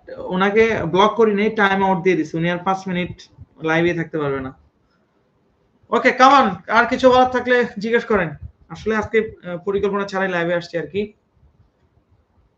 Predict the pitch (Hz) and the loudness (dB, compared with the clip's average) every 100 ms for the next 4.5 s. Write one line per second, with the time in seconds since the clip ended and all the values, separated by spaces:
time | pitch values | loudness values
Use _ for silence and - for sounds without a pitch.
0 | _ - 208 170 143 _ _ _ _ _ | _ -4 -2 -2 -6 _ _ _ _ _
1 | _ _ _ _ - _ _ _ _ _ | _ _ _ _ -20 _ _ _ _ _
2 | _ _ _ _ _ _ _ _ 170 208 | _ _ _ _ _ _ _ _ -10 0
3 | 202 208 - - 202 233 220 220 220 202 | 2 2 0 -6 -4 -2 -2 -2 -2 -2
4 | 170 160 156 147 135 | -4 -6 -6 -8 -10